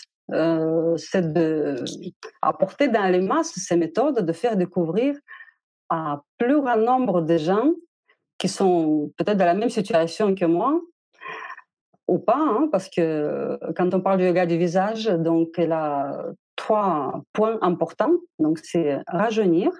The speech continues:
euh, préserver la beauté et la jeunesse naturelle que nous avons comme un cadeau de la nature à la base. Et puis, donc, il y a le fait thérapeutique aussi.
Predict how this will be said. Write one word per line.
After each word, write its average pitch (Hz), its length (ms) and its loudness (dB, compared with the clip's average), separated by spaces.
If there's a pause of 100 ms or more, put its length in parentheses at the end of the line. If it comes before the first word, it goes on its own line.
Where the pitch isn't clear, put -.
(880)
euh, 147 800 -2 (100)
préserver 185 720 0
la 160 120 2
beauté 175 260 0
et 180 60 2
la 165 100 2
jeunesse 170 340 0
naturelle 165 600 -2 (380)
que 175 100 0
nous 165 180 4
avons 175 180 2
comme 156 240 2
un 147 280 0
cadeau 185 460 0 (600)
de 160 120 0
la 147 120 -2
nature 190 560 -2 (560)
à 151 80 0
la 151 100 2
base. 165 380 0 (680)
Et 196 280 2
puis, 247 260 2
donc, 208 240 2
il 202 80 2
y 190 60 4
a 180 40 4
le 180 100 2
fait 285 240 -2
thérapeutique 196 600 -2
aussi. 151 380 -2